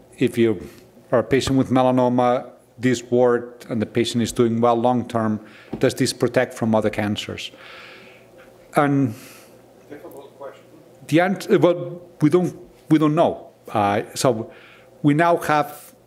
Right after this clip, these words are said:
Speaker 1: a new problem in melanoma, which is, uh, I see patients that, um, are now going on for years with these responses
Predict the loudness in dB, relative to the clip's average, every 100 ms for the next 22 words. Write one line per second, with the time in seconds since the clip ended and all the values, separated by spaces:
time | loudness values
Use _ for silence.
0 | _ 0 0 2 2 2 2 0 0 0
1 | 0 2 2 0 0 -2 -2 -4 -8 -20
2 | -2 0 0 -4 -20 _ _ -12 -6 -4
3 | -2 -4 -8 -20 _ _ 0 0 0 0
4 | 0 2 2 4 2 2 0 -6 -16 _
5 | -20 -20 _ -2 2 2 2 2 2 0
6 | 0 0 2 2 2 0 -4 -8 -8 -14
7 | _ -8 -2 0 0 -2 -4 0 0 0
8 | 0 -2 -2 -12